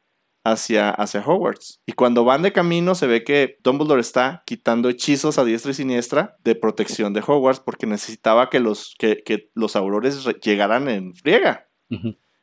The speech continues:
Speaker 1: Entonces dijo, "Pues lo que tengo que hacer es quitar todo esto para que puedan aparecerse y llegar a, a ayudarnos".
Speaker 2: Ujú.
Speaker 1: Está por lo pronto pasando todas estas, estas desgracias en, <laughs> en, en, en Hogwarts. Llegan y, y Dumbledore sabía que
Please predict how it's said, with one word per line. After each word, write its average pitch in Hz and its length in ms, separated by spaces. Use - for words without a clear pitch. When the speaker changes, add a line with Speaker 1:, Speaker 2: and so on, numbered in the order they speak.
Speaker 1:
Entonces 110 180
dijo, 113 220
"Pues 104 100
lo 98 100
que 95 180
tengo 110 260
que 143 80
hacer 143 160
es 143 100
quitar 131 320
todo 147 160
esto 165 180
para 120 140
que - 100
puedan 101 320
aparecerse 104 500
y 131 40
llegar 98 340
a, 110 200
a 87 160
ayudarnos". 95 760
Speaker 2:
Ujú. 113 240
Speaker 1:
Está 117 480
por 123 160
lo 113 100
pronto 117 300
pasando 117 500
todas 127 240
estas, 127 240
estas 117 340
desgracias 131 680
en, 117 160
<laughs> 117 240
en, 127 280
en, 107 480
en 123 160
Hogwarts. 170 600
Llegan 127 500
y, 120 240
y 127 420
Dumbledore 180 400
sabía 123 400
que 127 360